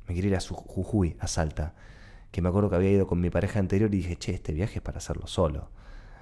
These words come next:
En el hostel había muchas personas que estaban solas. Y se terminaba armando grupo y chau, había movida. Entonces yo estaba saliendo con Karen hacía poquitito. Y había juntado una plata y dije, "¿Sabes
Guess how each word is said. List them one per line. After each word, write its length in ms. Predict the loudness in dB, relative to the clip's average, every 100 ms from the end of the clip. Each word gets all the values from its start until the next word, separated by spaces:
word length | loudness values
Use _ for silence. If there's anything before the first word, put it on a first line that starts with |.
| -6
En 140 | 0 0
el 80 | 0
hostel 240 | 0 2
había 200 | 2 2
muchas 320 | 0 0 -2
personas 340 | -4 -4 -4 -2
que 20 |
estaban 280 | 0 0 0
solas. 480 | 2 2 0 -6 -18 -20 -20 -18 -18 -8 -2
Y 80 |
se 100 | 0 4
terminaba 340 | 4 6 6
armando 340 | 6 4 4
grupo 280 | 4 4 2
y 40 | 0
chau, 240 | 0 0
había 200 | 2 4
movida. 460 | 4 2 2 0 -6 -14 -14 -14 -14 -14 -8
Entonces 540 | -4 2 2 2 0 -2
yo 80 | -2
estaba 180 | 0
saliendo 240 | 2 2 0
con 140 | 0
Karen 300 | 0 0 0
hacía 200 | -4 -4
poquitito. 640 | -4 -4 -4 0 0 -2 -8 -12 -14 -12 -14 -12 -14 -12 -14 -6
Y 80 | 0
había 160 | 2 2
juntado 300 | 0 0 0
una 140 | 0
plata 220 | -2 -4
y 40 | -6
dije, 120 | -8
"¿Sabes 220 | -10 -8